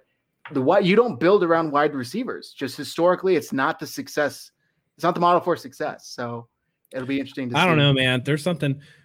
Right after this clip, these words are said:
Speaker 2: there's something about me that, like, Julio Jones has Baltimore Ravens written all over him to me.
Speaker 1: Damn,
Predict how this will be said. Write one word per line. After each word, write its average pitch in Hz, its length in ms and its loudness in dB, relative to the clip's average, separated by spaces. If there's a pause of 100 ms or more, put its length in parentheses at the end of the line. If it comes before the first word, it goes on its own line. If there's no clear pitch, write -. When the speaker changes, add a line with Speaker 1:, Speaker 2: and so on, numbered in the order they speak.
(140)
Speaker 2:
there's 143 180 0
something 151 240 0
about 120 220 -2
me 113 100 -4
that, 104 240 -6
like, 110 200 -2
Julio 143 340 2
Jones 120 320 -4
has 107 160 -6
Baltimore 107 440 -6
Ravens 87 380 -8
written 76 240 -10
all 95 300 -4
over 80 220 -8
him 80 140 -10
to - 120 -20
me. 82 200 -10 (1040)
Speaker 1:
Damn, 135 400 -8